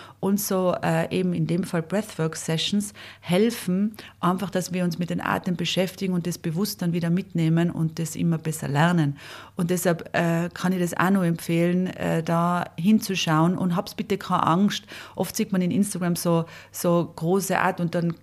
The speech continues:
fällt einer in eine, ja, das ist fast schon, äh, fast schon annähernd wie so kleine Sexorgien, aber das kann alles sein,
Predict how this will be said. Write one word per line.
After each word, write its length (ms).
fällt 380
einer 300
in 120
eine, 220
ja, 160
das 180
ist 100
fast 220
schon, 320
äh, 300
fast 280
schon 120
annähernd 420
wie 60
so 140
kleine 280
Sexorgien, 760
aber 180
das 240
kann 260
alles 400
sein, 400